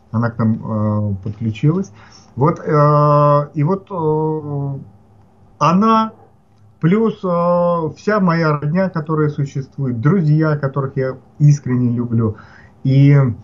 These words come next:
когда на всех форумах, на всех встречах, мероприятиях, где бы я,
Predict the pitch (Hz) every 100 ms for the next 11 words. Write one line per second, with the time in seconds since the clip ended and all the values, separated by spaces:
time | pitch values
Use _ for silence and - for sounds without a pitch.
0 | - _ _ - 127 135 139 160 156 139
1 | 147 151 151 147 143 - - - - 247
2 | - - 190 180 156 127 104 98 123 139
3 | 175 208 - - 156 160 143 131 139 139
4 | 147 151 156 143 113 98 113 113 131 180
5 | 151 135 131 139 151 131